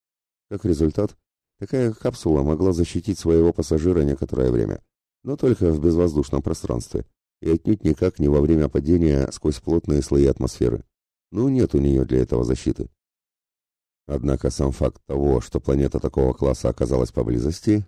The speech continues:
уже радовал. Ведь на такой планете можно основать целую колонию или продать эту информацию куда-нибудь в центральные миры Содружества.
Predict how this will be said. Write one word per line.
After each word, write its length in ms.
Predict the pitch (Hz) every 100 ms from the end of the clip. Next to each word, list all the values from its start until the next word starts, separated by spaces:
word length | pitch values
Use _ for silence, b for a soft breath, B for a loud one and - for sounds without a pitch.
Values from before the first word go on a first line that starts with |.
| -
уже 260 | 87 69
радовал. 420 | 76 62 58 50 - _ _ _ _ -
Ведь 180 | 90
на 100 | 101
такой 280 | 95 104 113
планете 440 | 113 113 92 90 117
можно 360 | 92 82 87
основать 400 | 92 90 78 82
целую 300 | - 73 76
колонию 540 | - 104 85 60 50 - _ _ -
или 260 | 69 80 113
продать 440 | - 95 76 -
эту 180 | 110 101
информацию 680 | 76 78 67 67 - 104 101
куда-нибудь 560 | 69 64 67 69 95
в 100 | -
центральные 600 | - 80 67 65 65 76
миры 220 | 80 65
Содружества. 680 | 64 78 80 65 55 - 52